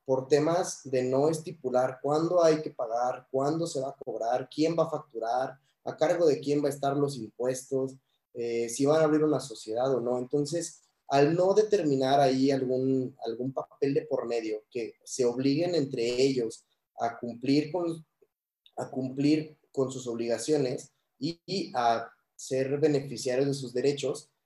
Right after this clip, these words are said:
siempre terminan en problemas. Entonces, siempre un contrato de por medio,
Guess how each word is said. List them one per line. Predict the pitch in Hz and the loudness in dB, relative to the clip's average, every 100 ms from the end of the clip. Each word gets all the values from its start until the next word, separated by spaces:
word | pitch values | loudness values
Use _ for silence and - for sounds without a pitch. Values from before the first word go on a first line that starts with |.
| _ _ | _ _
siempre | - 156 156 160 165 165 | -8 0 2 2 0 -2
terminan | 156 131 127 127 127 | -2 -2 0 0 -2
en | 120 | -6
problemas. | 113 123 135 135 - - | -6 -4 -4 -4 -10 -14
Entonces, | 117 135 131 135 | -8 -6 -6 -8
siempre | - 147 151 151 160 | -8 -2 0 0 -4
un | 156 | -2
contrato | 160 156 135 - | 0 2 2 2
de | 143 | 0
por | 143 113 | -2 -8
medio, | 113 113 113 120 | -4 -4 -4 -4